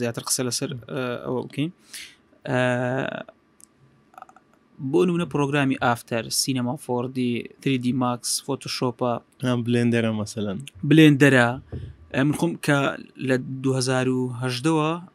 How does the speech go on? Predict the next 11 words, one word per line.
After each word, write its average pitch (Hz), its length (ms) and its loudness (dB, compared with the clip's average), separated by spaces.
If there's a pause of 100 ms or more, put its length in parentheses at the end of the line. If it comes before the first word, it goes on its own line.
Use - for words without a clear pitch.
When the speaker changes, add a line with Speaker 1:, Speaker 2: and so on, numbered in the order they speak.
Speaker 1:
ئە، 135 180 -6 (460)
زۆر 139 320 2
بە 117 220 -2
قوڵ 120 180 -2
چوومە 113 240 -6
ناو 110 120 -6
مۆزوعی 113 340 -6
تری 120 260 -2
دی 117 100 -4
و - 40 -4
ئەوانە، 120 380 -4